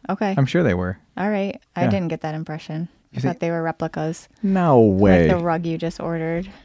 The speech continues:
Speaker 2: <laughs> It was the right price. <laughs> That's all I can
Speaker 1: Did
Speaker 2: say
Speaker 1: you hear
Speaker 2: about
Speaker 1: back from them today, real
Speaker 2: No.
Speaker 1: quick, though? Side
Speaker 2: <laughs> No,
Speaker 1: conversation
Speaker 2: I
Speaker 1: here.
Speaker 2: didn't.
Speaker 1: See? Now we have to fill the listeners in.
Speaker 2: They said ship early next week.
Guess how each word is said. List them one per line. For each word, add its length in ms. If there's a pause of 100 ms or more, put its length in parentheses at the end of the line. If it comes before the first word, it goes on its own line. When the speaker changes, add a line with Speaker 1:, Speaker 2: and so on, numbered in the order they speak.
(120)
Speaker 2:
<laughs> 120 (2500)
It 140
was 320 (640)
the 80
right 240
price. 500 (160)
<laughs> 160
That's 220
all 220
I 80
can 160
Speaker 1:
Did 100
Speaker 2:
say 120
Speaker 1:
you 40
hear 140
Speaker 2:
about 120
Speaker 1:
back 140
from 160
them 220
today, 260
real 160
Speaker 2:
No. 160
Speaker 1:
quick, 220
though? 140
Side 240
Speaker 2:
<laughs> 40
No, 0
Speaker 1:
conversation 640
Speaker 2:
I 40
Speaker 1:
here. 200 (160)
Speaker 2:
didn't. 440
Speaker 1:
See? 640 (440)
Now 180
we 80
have 140
to 80
fill 240
the 100
listeners 540
in. 180
Speaker 2:
They 140
said 260
ship 220
early 200
next 240
week. 220